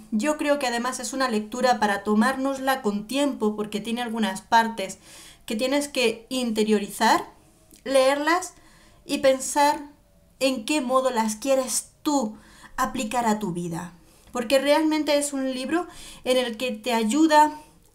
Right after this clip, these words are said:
a plantearte, descubrir cuáles son tus metas, tus sueños y cómo lo vas a aplicar. No solamente lo puedes aplicar, lo puede, bueno, no solamente, lo puedes aplicar a tu mundo profesional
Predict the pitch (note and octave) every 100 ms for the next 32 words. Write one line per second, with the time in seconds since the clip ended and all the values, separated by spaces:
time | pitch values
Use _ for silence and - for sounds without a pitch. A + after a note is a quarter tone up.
0 | _ B3+ B3+ A#3+ A#3+ A3 G#3+ - D4+ C4
1 | B3+ A3 B3 B3 A#3+ A3 G#3+ G#3+ A#3 A3
2 | A3+ - - - _ D#4+ E4+ F4 E4+ -
3 | D#4 C4+ - B3 A3 A#3 A#3+ C#4 G4+ G#4
4 | - _ _ _ _ - D#4+ C#4+ - B3+
5 | B3 B3+ D#4 F4+ - C4 - D#4 C#4+ A#3
6 | G#3+ G#3 G3+ F3+ F3+ E3+ D#3 - - -
7 | - - D#4+ E4+ F#4 D4 D4 C#4+ B3 A3
8 | B3+ B3 A#3+ G#3+ G#3+ A3 A3 G#3 G#3 -
9 | _ _ _ _ _ - G#3+ G#3+ A#3+ G#3
10 | G#3 E3 F#3 F3+ F#3 F#3 G#3 G#3+ A#3+ B3+
11 | - C#4 C4 B3 B3+ A3 G#3+ G#3+ A3 G#3+
12 | - - - C4 C#4 D#4 C4+ B3+ A3 G#3+
13 | F3+ E3+ E3+ - F3+ A3+ G#3